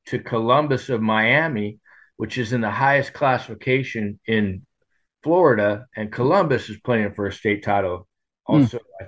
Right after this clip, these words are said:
Speaker 1: believe, undefeated, or they might have one loss.
Speaker 2: Right.
Speaker 1: But
Speaker 2: Right.
Speaker 1: those losses, uh,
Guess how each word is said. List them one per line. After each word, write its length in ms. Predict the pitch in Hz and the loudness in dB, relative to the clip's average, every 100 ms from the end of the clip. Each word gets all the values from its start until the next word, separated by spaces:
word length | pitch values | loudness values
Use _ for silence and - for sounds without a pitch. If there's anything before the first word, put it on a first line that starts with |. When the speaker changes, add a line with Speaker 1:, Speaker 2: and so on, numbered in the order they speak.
| - | -14
Speaker 1:
believe, 340 | 104 110 117 104 | -4 0 2 2
undefeated, 580 | 101 90 107 101 85 71 | 2 -2 -4 -4 -4 -6
or 100 | 110 | -2
they 60 | 117 | 0
might 220 | 123 117 | 0 2
have 200 | 104 92 | 0 0
one 200 | 101 92 | -2 0
loss. 340 | 87 73 - - _ _ - 107 | -4 -8 -14 -20 _ _ -14 -2
Speaker 2:
Right. 260 | 104 98 - - _ _ _ | 2 2 -2 -10 _ _ _
Speaker 1:
But 80 | 107 | -6
Speaker 2:
Right. 120 | 107 | 2
Speaker 1:
those 260 | 156 156 135 | 2 2 0
losses, 600 | 131 135 135 123 98 104 | 4 4 2 -6 -10 -4
uh, 380 | 120 101 87 | 0 0 0